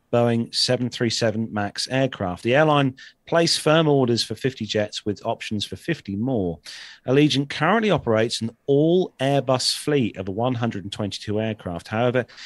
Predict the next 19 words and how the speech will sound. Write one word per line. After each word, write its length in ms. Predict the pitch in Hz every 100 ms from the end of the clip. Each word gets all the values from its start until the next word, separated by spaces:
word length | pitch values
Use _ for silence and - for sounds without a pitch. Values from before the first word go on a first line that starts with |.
| -
it's 160 | - 135
understood 480 | 190 160 - 156 139
that 220 | 143 -
the 160 | 131 113
primary 640 | - 127 139 127 120 117
motivation 720 | 110 120 117 113 113 - 104
for 260 | - 151 185
this 220 | 120 -
order, 340 | 104 101 101 - - - _
uh, 140 | 98 95
with 200 | 98 -
Boeing 360 | 104 98 98
is 180 | - 107
for 140 | - 107
expansion 720 | - - 123 127 - 107 107 -
rather 340 | 104 101 101
than 240 | 104 104
fleet 400 | - - 107 98 -
replacement. 760 | 104 - - 143 131 - 76